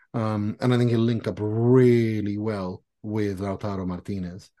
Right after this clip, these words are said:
And Lau-, I think he'll link, I think all four of them will link up together really well. So I'm very happy with that signing. Davide Fratesi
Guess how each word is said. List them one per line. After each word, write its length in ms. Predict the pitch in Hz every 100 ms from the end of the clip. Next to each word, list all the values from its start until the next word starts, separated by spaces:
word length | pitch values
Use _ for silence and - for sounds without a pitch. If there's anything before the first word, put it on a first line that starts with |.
| _
And 280 | 143 139 120
Lau-, 260 | 104 101 -
I 180 | 110 131
think 120 | 160
he'll 80 | 143
link, 180 | 131 -
I 60 |
think 180 | 139 139
all 260 | 127 151 135
four 320 | - 143 135
of 60 | 98
them 220 | 104 101
will 120 | 104
link 280 | 101 95 95
up 140 | 92
together 420 | 95 95 92 90 _ - -
really 300 | 104 95 95
well. 340 | 107 90 - _ _ _ _
So 140 | 135
I'm 160 | 151 117
very 300 | 135 135 101
happy 300 | 104 - 101
with 120 | 90
that 160 | 90
signing. 360 | - 95 90 92 - - -
Davide 240 | 135 165 180
Fratesi 720 | - 151 147 156 139 113 110